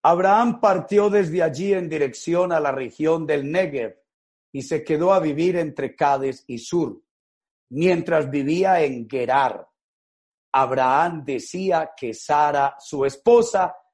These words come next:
era su hermana. Otra vez, Abraham se encuentra en otro país, se encuentra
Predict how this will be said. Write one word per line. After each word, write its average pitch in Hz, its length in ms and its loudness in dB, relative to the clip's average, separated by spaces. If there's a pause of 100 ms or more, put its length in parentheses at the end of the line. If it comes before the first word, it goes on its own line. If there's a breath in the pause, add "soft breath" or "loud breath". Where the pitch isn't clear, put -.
(140)
era 151 560 2
su 127 260 -8
hermana. 117 720 -8 (520)
Otra 202 420 2
vez, 131 500 -4
Abraham 139 640 2 (220)
se - 180 2
encuentra 214 600 2
en 185 100 -4
otro 202 340 -2
país, 117 540 -4 (260)
se - 160 0
encuentra 220 680 2